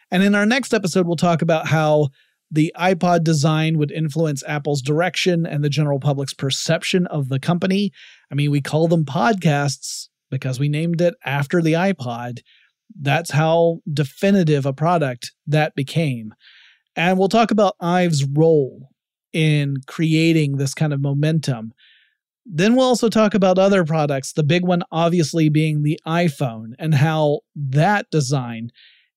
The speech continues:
ended up just cementing Apple's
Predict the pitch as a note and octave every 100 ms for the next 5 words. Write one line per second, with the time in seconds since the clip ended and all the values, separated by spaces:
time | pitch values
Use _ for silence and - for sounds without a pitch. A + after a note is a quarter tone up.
0 | - F3 F3 D#3+ D3+ D3+ _ G3 - _
1 | _ - D3 D#3+ C#3 - - - F3+ E3
2 | E3 F3+ F3 D#3+ D3 D3+ D3+ D3 C#3